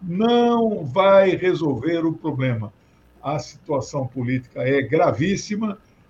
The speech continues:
Mesmo os apoiadores de Castillo no Congresso não tendo maioria, a vida tá mostrando que ele tem uma popularidade com, né, a grande massa da população.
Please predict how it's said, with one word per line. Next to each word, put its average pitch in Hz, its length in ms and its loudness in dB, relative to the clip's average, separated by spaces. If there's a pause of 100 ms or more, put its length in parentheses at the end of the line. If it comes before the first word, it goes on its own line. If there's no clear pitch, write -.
(140)
Mesmo 165 680 6
os 165 160 -2
apoiadores 135 1000 2
de 160 260 4
Castillo 131 800 -4
no 156 120 -2
Congresso 123 640 -6
não 170 200 0
tendo 143 380 0
maioria, 147 680 0 (460)
a 135 100 -2
vida 175 440 0
tá 139 140 -2
mostrando 139 800 -2 (100)
que 147 120 2
ele 190 420 0 (600)
tem 214 400 8
uma 127 360 0
popularidade 135 1080 -2 (140)
com, 131 420 0
né, 139 140 -2
a 147 240 -2
grande 143 320 0
massa 117 420 -2
da 110 140 -4
população. 185 800 -2